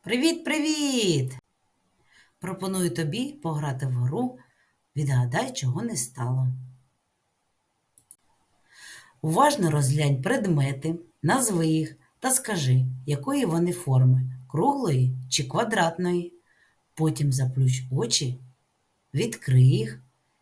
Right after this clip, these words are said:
і скажи: якого предмета не стало.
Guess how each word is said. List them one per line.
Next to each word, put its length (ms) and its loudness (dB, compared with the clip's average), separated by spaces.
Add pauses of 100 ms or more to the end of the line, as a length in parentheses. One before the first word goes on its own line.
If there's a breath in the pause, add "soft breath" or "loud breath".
і 100 0
скажи: 560 0 (760)
якого 400 0
предмета 640 0 (180)
не 140 0
стало. 600 4